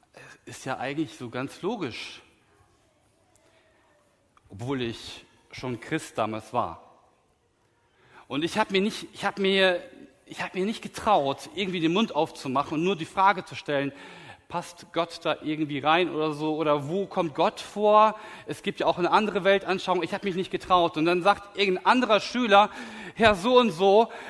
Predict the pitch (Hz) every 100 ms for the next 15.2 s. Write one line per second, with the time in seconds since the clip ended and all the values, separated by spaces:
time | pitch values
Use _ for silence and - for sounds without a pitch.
0 | - 135 247 - - 262 - 208 196 202
1 | 247 220 208 196 165 254 311 - 220 185
2 | 180 170 190 - 180 180 165 143 - -
3 | _ _ - 156 - 180 175 160 143 -
4 | - 165 139 139 131 123 92 92 _ _
5 | _ _ _ _ - 139 135 123 127 135
6 | 131 - - 196 147 117 - 113 104 98
7 | 92 80 - _ _ _ _ _ - -
8 | _ _ - - - _ _ - - -
9 | - 135 170 196 180 214 - 165 170 185
10 | 196 185 180 185 175 - 185 196 165 185
11 | 202 185 165 170 160 160 - 175 - 202
12 | 202 190 175 196 170 196 196 - 151 170
13 | 160 196 185 170 196 196 170 175 175 175
14 | 156 185 - 175 160 185 180 165 156 165
15 | 160 156